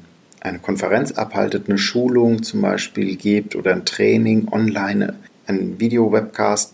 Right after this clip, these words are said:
durchführt, egal wie, ihr habt jetzt auf jeden Fall sehr, sehr viele, auch in einem Bereich zum Beispiel, sehr viele Kamerateilnehmer gleichzeitig in der möglichen Übersicht und könnt direkt Reaktionen sehen und teilnehmen und dann vielleicht sogar kombiniert mit dem Together-Mode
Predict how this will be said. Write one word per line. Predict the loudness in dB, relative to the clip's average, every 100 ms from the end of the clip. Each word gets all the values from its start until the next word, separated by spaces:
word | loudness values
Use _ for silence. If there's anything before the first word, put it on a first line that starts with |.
| _
durchführt, | 0 2 0 -6 0 2 2 -2 -4
egal | 0 2 0
wie, | 0
ihr | 0 0
habt | -2
jetzt | -2 -2
auf | -4
jeden | -4 -4
Fall | -2 -2
sehr, | 2 2
sehr | 2 -2
viele, | -2 0 0
auch | 0
in | -2
einem | -4
Bereich | -2 2 2 0 -6
zum | -6
Beispiel, | -6 -6 -6
sehr | -2 -2
viele | -2 0 0
Kamerateilnehmer | 2 0 0 0 0 0 0 0 -2
gleichzeitig | 0 0 0 -2 -2 -2 -8 -8
in | -2
der | 0
möglichen | 0 -2 -4 -10 -10 -12 -12 -16 -20 -20 -8
Übersicht | 2 2 2 -2 -6 -12 _ -4
und | -2 -2 -4 -8 -14 -4
könnt | 2 2 2 -2
direkt | 0 -2 -2
Reaktionen | 0 2 0 -4 -2 2 2 2
sehen | 0 0 0 0
und | -4 -6 -6 -6
teilnehmen | 0 2 2 -2 -4
und | -2 -2
dann | -4 -6
vielleicht | 0 0 0 -4
sogar | 0 0 0
kombiniert | -4 -2 -2 0
mit | 0
dem | 0 -2
Together-Mode | 0 0 2 2 4 2 2